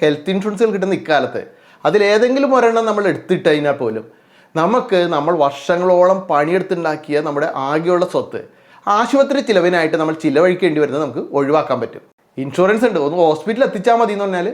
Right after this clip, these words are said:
ആരും നമ്മളെ ഹോസ്പിറ്റലിൽ എത്തിക്കും. ക്യാഷ് ഒന്ന് സഹായിക്കാനേ ആളുകൾക്ക് ബുദ്ധിമുട്ടുള്ളൂ. ഞാൻ ഈ ഒരു വീഡിയോയുടെ കമന്റ് ബോക്സിൽ കൊടുത്തിരിക്കുന്ന ലിങ്കിൽ പോയാൽ ഇരുപത്തിയഞ്ച് ശതമാനം ഡിസ്കൗണ്ടോടുകൂടി ഇന്ത്യയിലെ പ്രശസ്തമായ എല്ലാ ഇൻഷുറൻസ് കമ്പനികളുടെയും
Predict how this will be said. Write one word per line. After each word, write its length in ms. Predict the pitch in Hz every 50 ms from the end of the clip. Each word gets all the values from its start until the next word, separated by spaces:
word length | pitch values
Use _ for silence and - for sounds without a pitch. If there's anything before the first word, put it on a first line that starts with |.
| - - -
ആരും 340 | 185 214 240 262 294 302 277
നമ്മളെ 220 | 262 240 233 240
ഹോസ്പിറ്റലിൽ 460 | 226 214 208 190 196 - 202 180 190
എത്തിക്കും. 300 | 180 147 151 120 120 104 - - _ _ _ _ _ _ _ -
ക്യാഷ് 360 | - 147 135 151 180 190 -
ഒന്ന് 160 | 262 233 233 247
സഹായിക്കാനേ 580 | - 233 190 180 180 185 180 190 180 170 180
ആളുകൾക്ക് 460 | 196 - 147 147 147 175 170 143 -
ബുദ്ധിമുട്ടുള്ളൂ. 720 | 180 175 165 147 147 175 180 175 196 170 127 104 92 - - _ _ -
ഞാൻ 200 | 196 233 277 285
ഈ 60 | 285 285
ഒരു 80 | 285
വീഡിയോയുടെ 360 | 262 220 190 180 180 269 285 -
കമന്റ് 240 | 185 165 160 175 180
ബോക്സിൽ 220 | 196 214 196 254
കൊടുത്തിരിക്കുന്ന 400 | 247 220 220 185 208 196 190 196 202
ലിങ്കിൽ 260 | 196 156 139 143 175
പോയാൽ 340 | 175 160 139 117 113 127 156 - -
ഇരുപത്തിയഞ്ച് 640 | 160 160 165 196 208 - - - 240 240 240 233 254
ശതമാനം 480 | 254 254 247 240 226 226 226 226 226 220
ഡിസ്കൗണ്ടോടുകൂടി 840 | 170 160 160 - - 165 170 170 170 175 165 151 131 117 131 147 - -
ഇന്ത്യയിലെ 460 | - 156 147 156 170 180 165 147 143 143
പ്രശസ്തമായ 560 | - 165 156 131 165 156 - 180 170 175 185 175
എല്ലാ 440 | - 160 156 165 180 202 226 254 277
ഇൻഷുറൻസ് 480 | 294 277 247 220 - - 208 190 196 - 185
കമ്പനികളുടെയും 640 | 165 156 151 147 135 135 131 123 123 120 151 240